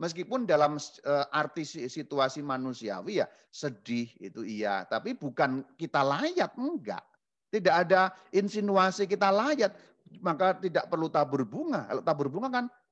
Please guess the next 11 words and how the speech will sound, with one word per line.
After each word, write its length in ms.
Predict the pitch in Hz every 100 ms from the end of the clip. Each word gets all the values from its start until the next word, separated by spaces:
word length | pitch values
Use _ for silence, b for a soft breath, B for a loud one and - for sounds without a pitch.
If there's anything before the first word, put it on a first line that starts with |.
| _
layat 400 | 139 143 143 156
Tuhan 320 | - 175 156 139
Yesus 320 | 135 214 311
yuk 160 | 339 - _
gitu. 320 | 107 - 107 _ _ _ _ _ _ _
Maka 320 | - 117 156 165
ini 240 | 240 254 - _ _
saya 240 | - 131 165
tidak 240 | 147 -
menyalahkan, 560 | 131 120 107 101 156 160
tapi 320 | 131 107